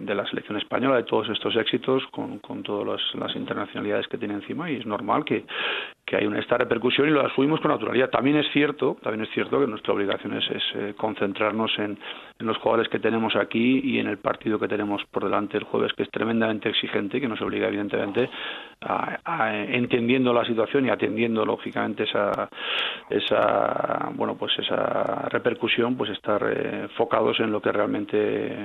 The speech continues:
es importante ahora mismo, que es, que es afrontar el partido de la mejor manera posible y siendo capaces, como te he dicho antes, de,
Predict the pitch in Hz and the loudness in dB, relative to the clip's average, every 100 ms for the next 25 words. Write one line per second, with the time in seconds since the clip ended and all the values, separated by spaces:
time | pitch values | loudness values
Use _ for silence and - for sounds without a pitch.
0 | - 110 113 104 107 - 110 101 98 110 | -8 -4 -2 0 -2 0 0 0 0 0
1 | 123 110 101 - - - - - - 107 | -2 -2 -4 -6 -8 -14 -14 -18 -6 -4
2 | - 101 110 107 110 107 110 101 120 120 | -2 -2 -2 0 0 2 0 2 4 4
3 | 107 107 113 110 110 110 113 - 127 147 | 2 2 0 2 2 2 4 4 6 6
4 | 135 - 123 117 113 123 - 123 117 117 | 4 4 2 2 2 2 0 -2 0 2
5 | 147 135 127 123 131 120 110 110 | 4 4 2 2 2 2 2 0